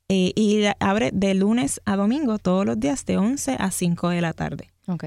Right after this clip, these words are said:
Speaker 2: y se puede ir a ver y también se puede ir a comprar.
Speaker 1: Se pueden ir, pueden ir a ver, pueden ir a aprender y pueden ir a tocar y pueden probar y pueden comprar.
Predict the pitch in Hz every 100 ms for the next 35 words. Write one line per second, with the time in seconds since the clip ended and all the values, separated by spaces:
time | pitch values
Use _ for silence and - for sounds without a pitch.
0 | - 196 196 180 185 240 247 320 269 202
1 | 196 220 208 196 185 175 151 147 - 208
2 | 190 185 190 208 - 214 185 - 208 247
3 | 254 220 208 214 240 214 196 202 214 214
4 | - 190 175 170 180 277 214 185 170 170
5 | 175 180 - 170 - 220 262 285 196 180
6 | 185 180 175 175 220 285 208 180 175 -
7 | 175 156 165 151 151